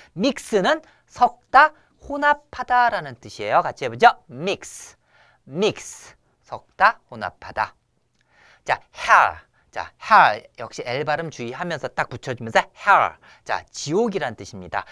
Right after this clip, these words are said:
지옥에서는 막 불구덩이에 있고 가스가 차 있고 하니까는 숨 막히겠죠? hell, hell 해보세요. hell, hell. 여기는 어디예요? 지금 지옥을 상상하면서 hell, hell. 그래서 hell. 자, 지옥이란 뜻입니다. hell.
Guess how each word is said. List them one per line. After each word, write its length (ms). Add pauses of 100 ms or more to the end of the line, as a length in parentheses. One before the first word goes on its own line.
(160)
지옥에서는 840
막 180
불구덩이에 680
있고 240
가스가 540
차 200
있고 260
하니까는 600 (160)
숨 300
막히겠죠? 580 (380)
hell, 180 (200)
hell 360
해보세요. 420 (340)
hell, 240 (220)
hell. 300
여기는 280
어디예요? 360
지금 340
지옥을 480
상상하면서 720 (400)
hell, 200 (240)
hell. 220 (240)
그래서 320 (320)
hell. 300 (340)
자, 180
지옥이란 640
뜻입니다. 460 (180)
hell. 220